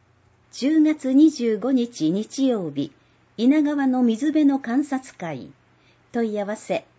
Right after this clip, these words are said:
さつき山児童文化センター。電話七五二六三零一。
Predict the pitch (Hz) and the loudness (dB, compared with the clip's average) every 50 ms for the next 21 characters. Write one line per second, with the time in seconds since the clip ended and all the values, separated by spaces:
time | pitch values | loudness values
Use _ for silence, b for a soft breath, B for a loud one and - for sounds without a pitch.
0 | _ _ - - 220 226 - - - 294 302 294 277 269 269 254 202 220 233 220 | _ _ -6 -4 -4 -4 -6 -8 -4 -2 0 2 2 2 0 0 -2 -4 -4 -2
1 | 294 311 311 294 262 269 302 311 302 - 302 302 - 285 269 240 214 - - 165 | -2 -2 -2 -2 0 2 2 2 2 0 -4 -4 -2 -2 -2 -2 -2 -4 -6 -8
2 | 156 156 147 131 - _ _ _ _ _ _ _ - 220 233 233 214 202 190 190 | -6 -6 -8 -10 -14 _ _ _ _ _ _ _ -2 -2 0 -2 -2 -4 -6 -8
3 | 165 - _ - 175 202 240 269 302 311 269 269 277 262 208 175 165 175 190 - | -8 -10 _ -8 -4 0 2 2 2 2 0 0 -2 -2 -2 -2 -2 -2 -4 -6
4 | - _ 175 156 185 196 - - - 320 320 311 262 190 160 175 208 233 226 220 | -8 _ -10 -8 -8 -8 -8 -6 -4 0 0 2 0 0 0 -2 -2 -2 -2 -2
5 | 208 202 190 - - - 165 - - | -4 -6 -10 -12 -10 -8 -8 -8 -8